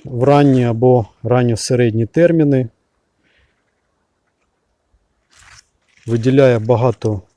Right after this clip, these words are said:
пилку, може бути хорошим запилювачем для інших сортів.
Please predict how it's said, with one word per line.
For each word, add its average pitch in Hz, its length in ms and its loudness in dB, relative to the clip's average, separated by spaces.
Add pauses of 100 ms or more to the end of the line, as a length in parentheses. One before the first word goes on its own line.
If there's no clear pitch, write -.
(120)
пилку, 131 400 -2
може 113 300 -2
бути 107 360 -6
хорошим 113 500 -8
запилювачем 107 720 -6
для 104 100 -8
інших 135 340 -6
сортів. - 560 -14